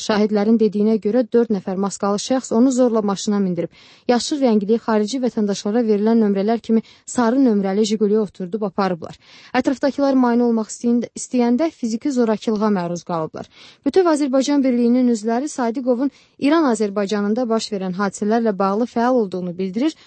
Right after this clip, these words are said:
onun oğurlandığını deyirlər. Naxçıvan rəsmiləri məsələyə hələ ki münasibət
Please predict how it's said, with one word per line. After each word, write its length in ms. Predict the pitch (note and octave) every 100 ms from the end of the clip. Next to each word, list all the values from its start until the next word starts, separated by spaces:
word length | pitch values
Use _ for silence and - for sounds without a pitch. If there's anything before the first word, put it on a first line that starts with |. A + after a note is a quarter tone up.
| _
onun 340 | - A#3 C4+ C#4
oğurlandığını 640 | A#3+ A#3 A3 G3+ G3 F#3+ F3+
deyirlər. 320 | E3+ D#3 C#3 - - - -
Naxçıvan 400 | A3 C4 C#4+ D#4
rəsmiləri 480 | C4 - G#3+ F#3+
məsələyə 480 | C4 A3+ G3 F3 G#3
hələ 160 | G#3+ G3
ki 160 | -
münasibət 480 | G#3+ F#3+ F3 F3+ E3+